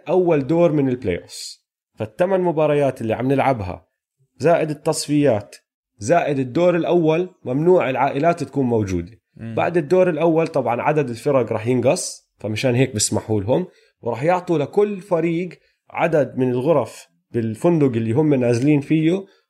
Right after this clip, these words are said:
Speaker 1: وبيقولوا لهم: "هدول تقدروا أنتوا تعزموا مين ما بدكم من العائلات"، فهم بينهم وبين حالهم يقرروا مين جاي.
Speaker 2: آه.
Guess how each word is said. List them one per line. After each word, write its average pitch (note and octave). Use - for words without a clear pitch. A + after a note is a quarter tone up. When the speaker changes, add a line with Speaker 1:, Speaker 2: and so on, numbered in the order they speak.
Speaker 1:
وبيقولوا C#3
لهم: C#3+
"هدول F3
تقدروا E3
أنتوا F3+
تعزموا C#3+
مين D#3+
ما D3+
بدكم D3+
من B2
العائلات"، G2
فهم C#3+
بينهم C#3
وبين B2
حالهم D3
يقرروا C3
مين A2
جاي. F#2
Speaker 2:
آه. G#2+